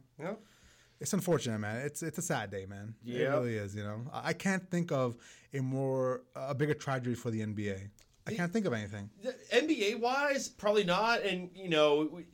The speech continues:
Speaker 1: every generation has its own, like, where were you moment. And, you know, for my parents, it was, like,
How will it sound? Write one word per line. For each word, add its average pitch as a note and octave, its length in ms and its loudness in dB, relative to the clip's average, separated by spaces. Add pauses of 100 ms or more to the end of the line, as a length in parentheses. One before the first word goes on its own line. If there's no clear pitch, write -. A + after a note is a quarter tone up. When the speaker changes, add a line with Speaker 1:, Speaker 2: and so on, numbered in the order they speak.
(220)
Speaker 1:
every G3+ 240 2
generation D3 640 2
has C3+ 300 4
its A#2 140 -6
own, C3+ 260 4
like, A2+ 240 2 (100)
where C3 280 4
were B2 240 2
you B2 180 -2
moment. A2+ 720 0
And, A2 540 -2
you A#2 80 -6
know, A2+ 100 -2
for B2 140 -8
my C3+ 160 2
parents, B2 500 -2
it A#2 60 -2
was, A2 180 -4
like, G#2 320 -4